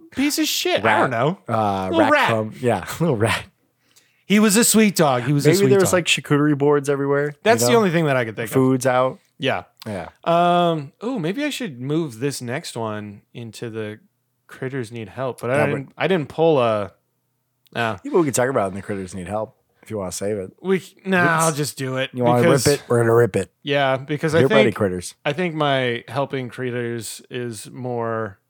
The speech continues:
Speaker 1: on point
Speaker 2: Okay.
Speaker 1: for the entire episode. Um, Tiff has no health insurance.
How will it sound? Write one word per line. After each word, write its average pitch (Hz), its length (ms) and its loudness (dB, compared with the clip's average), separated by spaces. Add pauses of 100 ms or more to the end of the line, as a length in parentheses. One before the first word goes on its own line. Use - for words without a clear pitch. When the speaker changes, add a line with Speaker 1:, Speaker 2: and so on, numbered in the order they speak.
(320)
Speaker 1:
on 107 480 -12 (100)
point 107 360 -14 (240)
Speaker 2:
Okay. 113 100 -10
Speaker 1:
for 135 140 -2
the 123 120 -6
entire 113 360 -6
episode. 113 320 -10 (300)
Um, 185 680 2 (340)
Tiff 302 200 2
has 330 180 4
no 277 180 2
health 277 200 0
insurance. 120 540 -4